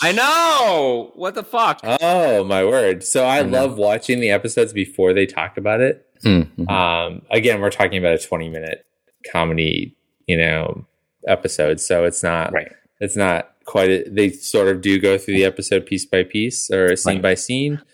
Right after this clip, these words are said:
Speaker 1: Right.
Speaker 2: But, you know, a forty-five minute, forty minute Star Trek episode when they're, like, really, like, going into, like, the nitty gritty, I'm like, uh,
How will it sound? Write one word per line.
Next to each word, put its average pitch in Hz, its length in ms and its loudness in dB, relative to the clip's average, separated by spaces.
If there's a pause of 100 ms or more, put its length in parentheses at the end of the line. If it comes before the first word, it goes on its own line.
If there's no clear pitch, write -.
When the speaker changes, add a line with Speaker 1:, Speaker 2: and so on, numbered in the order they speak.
Speaker 1:
Right. 87 320 -2
Speaker 2:
But, 98 540 0
you 107 140 0
know, 95 240 4
a 92 40 2
forty-five 113 520 0
minute, 92 400 -2 (440)
forty 104 260 2
minute 92 420 2 (720)
Star - 240 -2
Trek 110 240 0
episode 127 400 0
when 95 160 0
they're, 90 140 2
like, 85 240 2
really, 92 600 4
like, 87 280 0
going 98 380 2
into, 95 380 -2
like, 90 260 0
the 90 60 2
nitty 92 420 -2
gritty, 87 320 2
I'm 95 180 -4
like, 85 220 -8 (800)
uh, 92 340 2